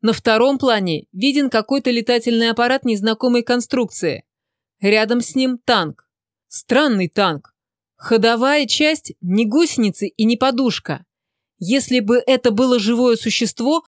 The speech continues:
то мудрец сказал бы, что оно движется как улитка, волнообразно сокращая тело.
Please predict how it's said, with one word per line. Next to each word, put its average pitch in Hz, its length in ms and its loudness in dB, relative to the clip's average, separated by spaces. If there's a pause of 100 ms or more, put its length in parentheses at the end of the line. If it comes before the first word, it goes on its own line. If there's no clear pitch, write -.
(200)
то 247 100 2
мудрец 254 420 2
сказал 247 500 0
бы, 202 160 0
что - 240 -2
оно 240 240 2
движется 277 440 -2
как 262 240 -4
улитка, 269 520 0 (240)
волнообразно 254 880 2
сокращая 226 680 0
тело. 180 520 -2